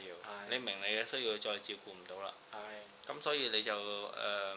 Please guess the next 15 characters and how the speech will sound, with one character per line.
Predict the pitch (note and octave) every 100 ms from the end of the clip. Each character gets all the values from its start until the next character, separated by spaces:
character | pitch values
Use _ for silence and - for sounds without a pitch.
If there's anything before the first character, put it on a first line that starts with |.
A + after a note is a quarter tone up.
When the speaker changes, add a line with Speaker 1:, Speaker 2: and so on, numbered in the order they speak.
| G2+
Speaker 2:
買 | A#2+ C#3
海 | C3+
底， | C#3+ C3
等 | C#3+ A#2+
加 | D3+ D3+ D#3
身 | D3+ D3+
光 | D3+ D3+
頸 | B2 C#3
靚 | C3
啲 | C3+ C#3
咯， | C#3
扮 | A2 G#2+
得。 | C3+ C3+ C3+ C3+
Speaker 1:
咁 | C#3+
啊 | F3+